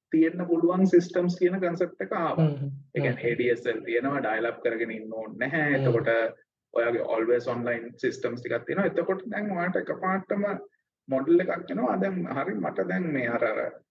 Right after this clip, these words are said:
Speaker 1: රට වටේම තියෙන බ්‍රාන්චස් ටිකක් වුණත් එකපාර කනෙක්ට් කරලා තියාගන්න පුළුවන් at a low cost.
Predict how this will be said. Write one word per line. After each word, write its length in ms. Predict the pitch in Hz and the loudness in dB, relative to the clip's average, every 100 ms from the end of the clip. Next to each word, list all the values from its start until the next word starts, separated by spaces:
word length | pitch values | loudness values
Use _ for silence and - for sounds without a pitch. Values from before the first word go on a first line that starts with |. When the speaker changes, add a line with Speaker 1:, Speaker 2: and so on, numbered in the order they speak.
| _ _ - | _ _ -4
Speaker 1:
රට 220 | 104 98 | -4 0
වටේම 540 | 151 117 107 139 156 156 | 0 0 2 2 2 4
තියෙන 260 | 170 180 | 4 4
බ්‍රාන්චස් 520 | 160 151 151 151 156 - | 2 2 -2 -2 -2 0
ටිකක් 320 | 160 160 170 | -2 0 0
වුණත් 280 | 175 214 208 | -2 -4 -4
එකපාර 440 | - - 165 180 214 - - | -4 -2 -2 0 0 -2 -4
කනෙක්ට් 280 | 160 156 151 | -4 -4 -4
කරලා 260 | 175 175 180 | 0 0 2
තියාගන්න 480 | 147 151 160 175 | 2 0 -2 -4
පුළුවන් 300 | 170 170 226 | 0 0 2
at 100 | 214 | 0
a 20 | 196 | 2
low 200 | 147 - | 2 0
cost. 360 | - - _ | -8 -14 _